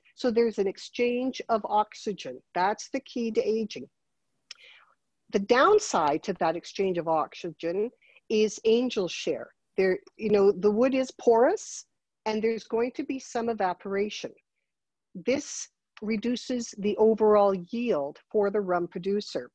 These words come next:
For instance, distillers, uh, Caribbean distillers typically lose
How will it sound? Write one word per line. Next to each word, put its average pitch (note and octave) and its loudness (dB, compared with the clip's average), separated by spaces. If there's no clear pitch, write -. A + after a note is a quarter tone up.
For A#3+ 6
instance, B3+ -2
distillers, F4 -2
uh, G3 0
Caribbean E4+ 0
distillers G3+ -2
typically - -4
lose F#3+ 2